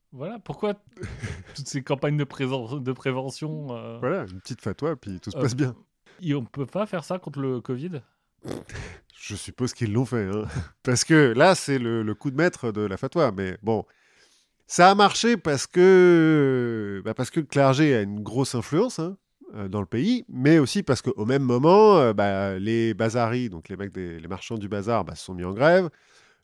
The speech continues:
Speaker 2: euh, et puis que ça faisait un an qu'ils faisaient des manifs, hein, les mecs. Mais en tout cas, en quelques semaines, tout le monde arrête de fumer, au point même que les serviteurs du chat refusent de, de lui préparer ses narguilés. Donc là, le chat, il fait, « Ah, dis donc, euh,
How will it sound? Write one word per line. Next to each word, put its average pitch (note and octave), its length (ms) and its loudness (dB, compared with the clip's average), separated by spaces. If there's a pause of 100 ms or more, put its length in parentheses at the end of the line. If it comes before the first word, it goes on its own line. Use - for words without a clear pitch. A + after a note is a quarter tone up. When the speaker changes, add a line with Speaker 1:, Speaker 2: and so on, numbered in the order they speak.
Speaker 2:
euh, G2+ 100 -4
et G2 100 -4
puis D3 180 -4
que - 80 -10
ça F#2+ 100 -6
faisait A#2+ 240 -2
un F#2 260 -2
an C#3+ 160 2
qu'ils F#2 300 -6
faisaient E2+ 360 -8
des F2+ 120 -8
manifs, D#3 300 -2
hein, A#2+ 80 -2
les F#2+ 80 -6
mecs. D2 200 -10 (420)
Mais C3 100 4
en D#3+ 60 6
tout G3 100 -2
cas, E3 180 6
en A#2+ 40 2
quelques D#3 260 -4
semaines, D3 220 -2
tout - 100 -2
le F#3+ 60 2
monde F3+ 120 2
arrête C#3 200 2
de A#2+ 120 -2
fumer, E3 460 0 (580)
au D#3+ 80 4
point F3+ 220 6
même G#3+ 220 6
que - 120 -4
les B2 160 0
serviteurs D#3 720 2
du B2+ 140 -4
chat E3+ 260 4
refusent D3 500 0
de, A#2+ 140 -2
de G2+ 480 -4
lui F#2+ 160 -10
préparer C#3 380 -4
ses C#3 160 -6
narguilés. A2+ 400 -6 (720)
Donc A2+ 220 -4
là, C3+ 160 2
le G#2+ 100 -2
chat, B2+ 260 -2
il F#2+ 100 -6
fait, « - 180 -12
Ah, E2+ 160 -14
dis F#2+ 120 -12
donc, G2+ 300 -12
euh, - 60 -14